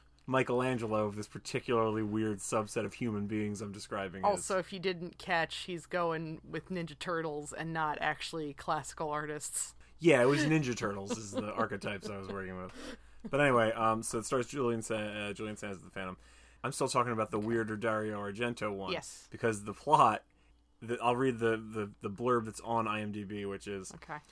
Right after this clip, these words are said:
Speaker 1: "Gory remake
Speaker 2: Mm-hmm.
Speaker 1: of the Gaston Leroux classic story, only this time the Phantom is not disfigured, but a man who was raised by rats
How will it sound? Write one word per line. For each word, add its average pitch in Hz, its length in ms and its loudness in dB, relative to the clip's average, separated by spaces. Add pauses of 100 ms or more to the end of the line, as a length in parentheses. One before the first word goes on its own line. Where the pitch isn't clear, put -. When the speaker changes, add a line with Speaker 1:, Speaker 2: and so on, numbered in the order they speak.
(120)
Speaker 1:
"Gory 175 320 6
remake 123 380 4
Speaker 2:
Mm-hmm. 117 80 -2
Speaker 1:
of 104 100 -2
the 110 100 0
Gaston 123 560 0
Leroux 120 540 2 (220)
classic 147 460 0
story, 98 480 0
only 139 240 0
this 156 240 0
time 92 440 -8
the 135 60 -6
Phantom 214 400 -6
is 175 140 -4
not 185 220 -4
disfigured, 117 680 -4 (360)
but 139 100 6
a 147 60 4
man 180 380 0
who 156 180 0
was 151 500 0 (160)
raised 151 500 2
by 170 220 4
rats 123 800 -2